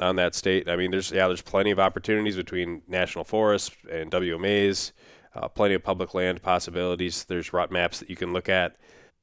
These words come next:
to really kind of help hone your research. And if you wanna extend that mobile hunting season and, and go down to one of those states and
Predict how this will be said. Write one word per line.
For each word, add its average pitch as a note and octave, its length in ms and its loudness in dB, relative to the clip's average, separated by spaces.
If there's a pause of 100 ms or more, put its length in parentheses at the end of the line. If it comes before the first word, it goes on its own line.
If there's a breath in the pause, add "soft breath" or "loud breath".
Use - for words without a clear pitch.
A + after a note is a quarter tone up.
(220)
to G2+ 100 -2
really F#2+ 220 2
kind F#2+ 200 0
of F2 80 -4
help F2 220 -2
hone G2+ 220 0
your E2+ 120 -2
research. F#2 600 -4 (420 soft breath)
And F#2 520 2
if G2 200 -2
you F#2 100 -2
wanna G2 600 2
extend G#2 460 2
that F#2+ 140 2
mobile G#2 300 2
hunting G#2+ 260 2
season A2+ 400 2
and, F#2 200 -2
and F2 260 -10
go F#2+ 140 4
down F#2+ 580 2
to G2 140 -2
one F#2+ 180 2
of G2 60 0
those F#2+ 180 2
states G2 440 0
and E2+ 260 -8